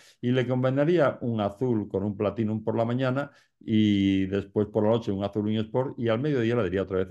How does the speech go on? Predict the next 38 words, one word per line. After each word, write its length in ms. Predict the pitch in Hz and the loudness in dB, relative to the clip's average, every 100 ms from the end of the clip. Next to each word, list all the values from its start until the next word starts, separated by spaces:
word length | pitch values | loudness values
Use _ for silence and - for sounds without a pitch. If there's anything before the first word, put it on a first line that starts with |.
| - | -6
un 160 | 101 | -4
azul 300 | 95 - 101 98 | -4 -2 -4 -2
y 80 | |
un 100 | 95 | -4
platinum 420 | 90 92 104 104 101 | -2 -2 -2 -4 -2
por 120 | 92 | -2
el 60 | |
efecto 280 | 87 95 90 | -2 -4 -4
antiinflamatorio 720 | 95 98 87 90 87 85 85 85 | -4 -4 -6 -4 -4 -4 -4 -4
que 100 | 87 | -4
tiene. 320 | 113 104 92 - _ - | -2 -4 -6 -16 _ -6
Y 80 | 101 | 0
le 120 | 98 | 2
daría 260 | 92 107 117 | 4 4 4
un 240 | - 104 | 2 0
booster, 440 | 98 101 - 123 120 - | 0 -2 -4 -4 -6 -2
eh, 160 | 95 87 | -2 -2
por, 320 | 87 87 - - | -4 -4 -6 -4
eh, 320 | 95 87 80 80 - - | 0 0 0 -6 -14 -4
esto 300 | 95 - 90 | -4 -2 -2
por 120 | 95 | -2
la 80 | 85 | -2
mañana. 400 | 90 101 123 - - - | -2 -2 -2 -8 -20 -10
En 140 | 113 110 | -8 -6
principio 420 | 120 147 147 117 | -4 -4 -2 2
verde 220 | 117 107 | 2 2
o 20 | |
naranja, 400 | 95 104 104 117 - _ _ | 0 0 -2 -8 -12 _ _
preferiría 500 | - 98 95 92 110 | -2 -2 0 2 4
verde. 360 | 101 98 80 76 - _ - | 4 2 0 -6 -14 _ -2
Pero 160 | 90 | -2
está 240 | 87 90 80 | 0 -2 -2
claro 340 | 80 92 98 | 0 0 0
que 80 | 85 | -2
yo 60 | |
en 80 | 80 | -4
este 240 | 82 90 82 | -6 -6 -4
caso 480 | 85 - 101 - | -4 -2 -4 -6